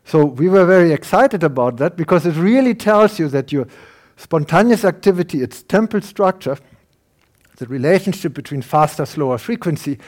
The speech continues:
has something to do with your sense of self. And there's no task. It's just pure your resting state, spontaneous activity. So that means there's an intrinsic, uh,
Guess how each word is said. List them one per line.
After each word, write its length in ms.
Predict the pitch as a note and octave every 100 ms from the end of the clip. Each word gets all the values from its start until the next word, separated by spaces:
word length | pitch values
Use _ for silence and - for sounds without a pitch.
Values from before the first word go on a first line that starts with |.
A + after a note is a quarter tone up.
| -
has 180 | E3+ E3+
something 540 | - - A3 A3 G#3 F#3
to 100 | F3+
do 120 | D#3
with 260 | D3+ C3+ -
your 100 | B2
sense 320 | - A2 A#2
of 100 | G#2+
self. 260 | - -
And 120 | A#2 B2
there's 200 | E3+ G#3
no 140 | A3
task. 480 | A3 B3+ A#3+ - -
It's 100 | B2
just 240 | E3+ G3+ - - _
pure 320 | - G#3 A#3+
your 180 | A3 G3
resting 420 | E3+ D#3+ - A2+
state, 360 | - - - _
spontaneous 800 | _ - C3+ C3+ D#3 E3+ E3+ E3 _ _ _
activity. 540 | D3 - E3+ B2+ - - _ _ - - - _
So 180 | - E3
that 220 | E3 D3+
means 600 | E3+ A#3+ B3+ F3+ - - _ - - _
there's 200 | - D3
an 80 | F3
intrinsic, 1120 | - G3+ A#3+ A3+ - G3 F#3+ F3 F3 D#3+ - _ _ _ _ _ -
uh, 760 | D3+ C#3 C3+ C3 B2+ B2 B2